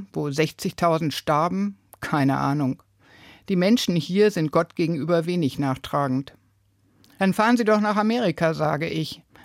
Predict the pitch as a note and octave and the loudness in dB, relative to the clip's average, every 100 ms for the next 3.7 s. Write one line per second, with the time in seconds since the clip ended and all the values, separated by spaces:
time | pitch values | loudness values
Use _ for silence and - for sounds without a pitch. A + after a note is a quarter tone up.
0 | - D#3+ D#3+ D#3 F3 - F3+ - D#3+ E3+ | -4 0 2 2 2 0 -4 -4 -4 -4
1 | D#3 D#3+ D#3 - E3 D#3 E3 - F3+ F3+ | -4 -4 -6 -8 -6 -4 -4 -2 -2 0
2 | E3 D#3+ E3 - D#3+ - D#3 D#3+ - _ | 0 0 -2 -4 -8 -6 -4 -4 -6 _
3 | _ _ _ - E3+ - | _ _ _ -4 -4 -4